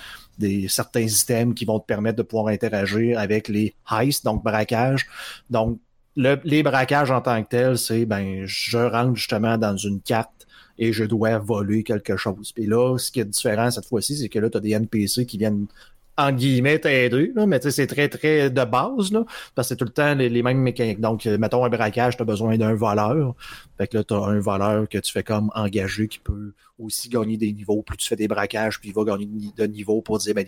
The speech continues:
lui, il est fort en, en lockpicking, donc il est capable de, de déverrouiller des serrures facilement. Puis, ben, dans toute ta map, ben, t'as comme une place où tu dis, euh, au gars, ben, va déverrouiller ça. Puis là, ben, t'avances, tu tues des monstres,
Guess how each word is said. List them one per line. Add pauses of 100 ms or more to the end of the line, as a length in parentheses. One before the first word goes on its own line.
lui,
il
est
fort
en, (560)
en
lockpicking,
donc
il
est
capable
de,
de
déverrouiller
des
serrures
facilement. (1400)
Puis,
ben,
dans
toute (200)
ta
map,
ben,
t'as
comme
une
place
où
tu
dis,
euh,
au
gars,
ben, (280)
va
déverrouiller
ça. (800)
Puis
là,
ben, (180)
t'avances,
tu
tues
des
monstres,